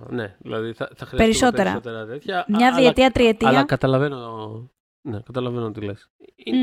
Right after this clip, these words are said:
Speaker 1: είναι, είναι αυτό, ρε παιδί μου, οκ. Βγήκε μια εντυπωσιακή, ε, ταινία που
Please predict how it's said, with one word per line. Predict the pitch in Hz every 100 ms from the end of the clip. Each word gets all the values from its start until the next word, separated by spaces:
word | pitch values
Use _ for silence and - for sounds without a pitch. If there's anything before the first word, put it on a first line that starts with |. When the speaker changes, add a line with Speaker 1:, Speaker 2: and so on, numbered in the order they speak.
| 233
Speaker 1:
είναι, | 196 - - -
είναι | 214
αυτό, | 175 - 107
ρε |
παιδί | 98
μου, | 117
οκ. | 123
Βγήκε | 107 123 143 123
μια | 117 127
εντυπωσιακή, | 117 113 123 120 107 123 110 101 _ _ _ _ _ _ _ _ -
ε, | 110 113 120
ταινία | 123 120 127 117
που | - 113 113 113